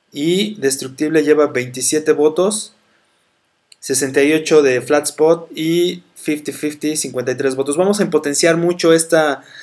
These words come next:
votación para apoyar a nuestro representante y que se lleve ese primer lugar por un spot. Además, el video yo ya lo vi, lo vi hace tiempo, me lo mostraron, eh, quienes lo construyeron. La familia Barrena estuvo ahí dirigiendo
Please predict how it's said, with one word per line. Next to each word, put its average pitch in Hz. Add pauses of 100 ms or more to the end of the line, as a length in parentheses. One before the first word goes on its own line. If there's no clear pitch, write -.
(160)
votación 139
para 156
apoyar 143
a 156
nuestro 120
representante 147 (720)
y 135
que 131
se 135
lleve 147
ese 156
primer 139
lugar 143
por 139
un 156
spot. 156
Además, 156
el 160
video 147
yo 147
ya 147
lo 139
vi, 139
lo 135
vi 131
hace 131
tiempo, 127
me 131
lo 117
mostraron, 127 (640)
eh, 113
quienes 127
lo 123
construyeron. 120
La 135
familia 135
Barrena 123
estuvo 120
ahí 120
dirigiendo 123